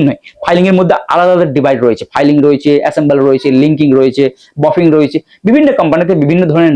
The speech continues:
নাম এটাকে বলে থাকে, বিভিন্ন রাজ্যে বিভিন্ন ধরনের নাম বলে থাকে। তো সেক্ষেত্রে বিষয় কিন্তু জিনিসটা ওই একটাই। তো যাই হোক, ফাইলিং এর কাজটা আর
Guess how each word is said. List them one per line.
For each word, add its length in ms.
নাম 220
এটাকে 280
বলে 160
থাকে, 140
বিভিন্ন 300
রাজ্যে 320
বিভিন্ন 260
ধরনের 260
নাম 160
বলে 160
থাকে। 120
তো 40
সেক্ষেত্রে 320
বিষয় 260
কিন্তু 160
জিনিসটা 320
ওই 80
একটাই। 240
তো 120
যাই 160
হোক, 100
ফাইলিং 300
এর 100
কাজটা 260
আর 80